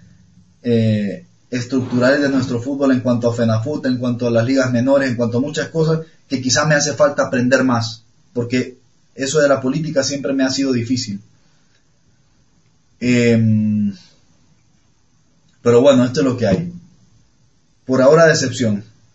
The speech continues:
Eh, espero que, hay que ser digno, ¿verdad? No hay que regalar lo que queda de la eliminatoria, hay que ser digno, pero hay que jugarla ya sabiendo que estamos preparando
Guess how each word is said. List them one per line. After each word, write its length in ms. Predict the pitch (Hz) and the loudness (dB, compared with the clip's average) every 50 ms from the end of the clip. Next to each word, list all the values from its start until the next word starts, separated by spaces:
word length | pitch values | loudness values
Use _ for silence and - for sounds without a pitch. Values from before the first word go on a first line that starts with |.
| _ _ _ _ _ _ - | _ _ _ _ _ _ -6
Eh, 720 | 110 113 113 110 110 110 107 104 104 101 104 101 92 92 107 | -2 0 0 2 2 0 0 -2 -2 -4 -6 -6 -8 -8 -8
espero 380 | 117 113 113 143 113 117 - - | -8 -4 -2 0 0 0 0 -2
que, 560 | 139 139 131 127 123 120 120 117 113 113 107 - - - - _ _ _ _ _ | 0 0 0 2 2 2 2 2 2 0 -2 -4 -8 -14 -20 _ _ _ _ _
hay 140 | - 156 160 | -2 -2 0
que 100 | 160 156 | 0 -2
ser 180 | 135 123 117 117 | -2 -2 -2 -2
digno, 300 | 143 165 175 165 131 113 | 0 0 2 2 2 2
¿verdad? 380 | 113 107 113 127 143 - - - - - - - | 2 0 0 -2 -4 -6 -8 -14 -20 -20 -10 -4
No 100 | - 151 | 0 0
hay 80 | 156 165 | 0 2
que 140 | 165 151 | 2 2
regalar 420 | 143 135 123 123 127 135 160 156 143 | 2 4 4 4 4 4 4 4 2
lo 100 | 127 113 | 0 -2
que 120 | 120 113 110 | -4 -4 -2
queda 220 | 143 139 139 135 | 2 4 6 6
de 80 | 131 127 | 6 4
la 80 | 123 | 2
eliminatoria, 720 | 117 120 117 117 113 113 110 110 151 147 135 127 123 - 135 | 0 0 2 2 2 2 0 0 0 0 0 -2 -2 -2 -4
hay 100 | 135 127 | -4 -4
que 140 | 135 135 | -2 -4
ser 220 | 110 120 120 131 151 | -4 -4 -4 -2 0
digno, 380 | 175 175 - - - 165 - - - _ _ _ _ _ _ _ _ | 2 2 2 2 0 -2 -6 -10 -14 _ _ _ _ _ _ _ _
pero 220 | - 160 165 180 | 2 4 6 6
hay 100 | 180 175 | 4 4
que 120 | - 190 180 | 4 4 4
jugarla 560 | 180 196 196 190 175 175 185 185 180 160 160 | 4 6 6 6 6 6 6 4 2 2 2
ya 200 | 113 160 170 175 | 2 2 2 4
sabiendo 600 | - 185 175 180 180 175 151 151 - - - - - - - _ _ _ _ _ _ _ _ _ _ | 4 4 6 6 6 6 4 2 0 -2 -8 -10 -10 -14 -20 _ _ _ _ _ _ _ _ _ _
que 80 | - 175 | 0 2
estamos 460 | 175 - - 175 160 156 160 156 - | 2 4 4 4 4 4 4 0 -2
preparando 840 | - 175 165 170 175 170 156 147 143 151 147 160 156 156 - - | -2 -2 -2 0 2 4 4 4 2 0 0 -2 -4 -4 -6 -10